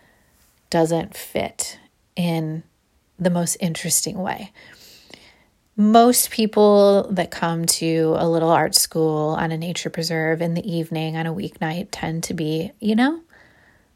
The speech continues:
pretty casual, maybe a little bit hippie, crunchy granola, artistic, have artistic bends already. This guy walked in wearing the most gorgeous white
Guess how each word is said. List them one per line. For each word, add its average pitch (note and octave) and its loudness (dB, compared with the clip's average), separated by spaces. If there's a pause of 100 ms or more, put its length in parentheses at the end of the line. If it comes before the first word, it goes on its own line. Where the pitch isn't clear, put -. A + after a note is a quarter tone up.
(120)
pretty D#4+ -2
casual, G3+ 2 (340)
maybe G3+ 6
a G3 6
little F#3 4
bit F3 0
hippie, F3+ -2
crunchy E3+ -4
granola, E3 -2 (400)
artistic, F3+ -2 (260)
have F#3+ -2
artistic F3+ -2
bends D#3+ 0
already. D#3+ -2 (1120)
This G3 -2
guy G3+ 4
walked G3 4
in F3 0 (540)
wearing E3+ 0 (200)
the F3+ -2
most F3+ 0
gorgeous G#3 4 (400)
white E3+ 0